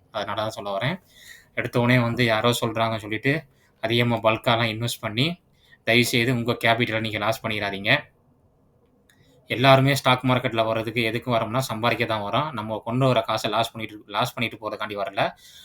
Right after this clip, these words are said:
அதை முக்கியமா புரிஞ்சுக்கிட்டு, நல்ல ஒரு அருமையான ஸ்டாக்ல, நல்ல ஒரு சப்போர்ட்ல வரும்போது மட்டும் வாங்க. பொறுமையா இருந்தீங்கன்னா, கண்டிப்பா ஸ்டாக் மார்க்கெட்ல பணக்காரன் ஆக முடியும். வாங்க, இன்னைக்கு வந்து வீடியோல, இந்த வீடியோல ஒரு பத்து ஸ்டாக்கை பத்தி நம்ம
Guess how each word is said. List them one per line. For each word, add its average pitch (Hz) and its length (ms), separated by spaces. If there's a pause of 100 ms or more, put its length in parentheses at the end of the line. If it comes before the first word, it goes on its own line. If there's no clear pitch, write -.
(120)
அதை 110 180
முக்கியமா 135 440
புரிஞ்சுக்கிட்டு, 127 560 (520)
நல்ல 131 280
ஒரு 123 200
அருமையான 113 440
ஸ்டாக்ல, 110 460
நல்ல 113 260
ஒரு 113 140
சப்போர்ட்ல 107 560 (560)
வரும்போது 123 360
மட்டும் 113 260
வாங்க. 107 300 (120)
பொறுமையா 123 340
இருந்தீங்கன்னா, 110 380 (100)
கண்டிப்பா 117 560
ஸ்டாக் - 360
மார்க்கெட்ல 110 460 (160)
பணக்காரன் 104 400
ஆக 101 120
முடியும். 92 320 (640)
வாங்க, 117 200
இன்னைக்கு 120 240
வந்து 139 200
வீடியோல, 127 460
இந்த 113 140
வீடியோல 113 440
ஒரு 113 180
பத்து 113 300
ஸ்டாக்கை 123 360
பத்தி 107 260
நம்ம 104 220